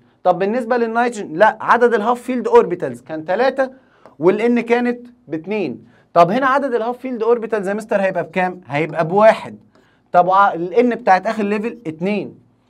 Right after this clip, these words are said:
طب هنا عدد الهاف فيلد اوربيتالز زيرو، والان بتاعت اخر ليفل تو. فهي مش هتتساوى غير في حالة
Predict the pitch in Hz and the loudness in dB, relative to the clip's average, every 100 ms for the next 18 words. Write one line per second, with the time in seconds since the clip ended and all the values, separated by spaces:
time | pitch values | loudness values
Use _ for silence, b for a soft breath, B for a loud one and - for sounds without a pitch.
0 | _ - 165 233 269 269 277 226 220 240 | _ 0 2 2 2 0 0 -2 -2 -2
1 | 247 233 220 226 208 240 202 - 135 143 | -4 -2 -2 -4 -2 -4 -4 -12 -12 -4
2 | 226 170 113 131 170 233 240 233 185 175 | -2 -2 -6 -8 -8 -4 -4 -2 -4 -4
3 | 196 220 214 202 220 208 - 214 139 - | -6 -10 -8 -8 -8 -10 -8 -8 -8 -14
4 | B B B B 175 214 262 254 294 - | B B B B -2 0 2 0 0 -2
5 | 202 214 208 240 262 277 277 277 - 165 | -6 -6 -8 0 2 6 6 4 -10 -10
6 | 180 180 214 233 | -8 -4 -2 -4